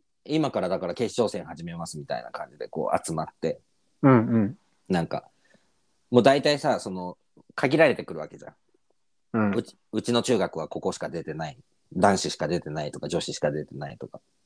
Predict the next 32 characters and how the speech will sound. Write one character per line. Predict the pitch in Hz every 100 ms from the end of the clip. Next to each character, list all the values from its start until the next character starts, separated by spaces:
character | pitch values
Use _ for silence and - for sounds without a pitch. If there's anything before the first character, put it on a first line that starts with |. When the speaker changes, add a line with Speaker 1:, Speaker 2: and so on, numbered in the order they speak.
| _
Speaker 2:
う | 143
ん |
う | 127
ん | 120 117 165 117
う |
ん。 | - 117
Speaker 1:
だ | 113
か | 104
ら |
も | 101 101
う |
そ | 107
の | 101 98
全 | 127 131
部 | 101
活 | 95 113 117
の | 113
生 | - 104
徒 | 85
が | 80
そ | 90
こ | 104
に | 104
も | 101
う |
集 | 87 113 110
中 | 113 107
す | 107
る | 95
わ | 90
け |
よ。 | 67